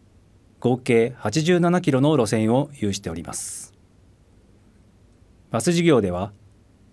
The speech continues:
東京都南東部、横浜、鎌倉、三浦半島エリアでの路線バスを運行しております。また、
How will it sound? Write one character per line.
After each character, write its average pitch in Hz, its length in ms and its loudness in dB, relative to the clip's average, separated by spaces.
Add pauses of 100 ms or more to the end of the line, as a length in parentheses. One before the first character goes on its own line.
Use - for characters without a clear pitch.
(120)
東 139 200 0
京 - 160 2
都 85 100 -6
南 104 220 -4
東 104 240 -2
部、 - 140 -20 (880)
横 92 240 -2
浜、 113 320 0 (420)
鎌 113 240 -2
倉、 104 300 -2 (840)
三 120 120 0
浦 156 140 4
半 151 180 0
島 147 180 2
エ 143 100 6
リ 127 140 2
ア 92 60 0
で 92 100 -4
の 113 220 -2 (440)
路 101 120 -4
線 156 180 2
バ 143 120 2
ス 143 120 -4
を 117 240 2
運 101 160 -4
行 95 140 -4
し - 60 -10
て - 100 -6
お 87 60 -6
り 85 80 -8
ま 85 120 -10
す。 - 400 -10 (1700)
ま 101 120 -4
た、 127 260 2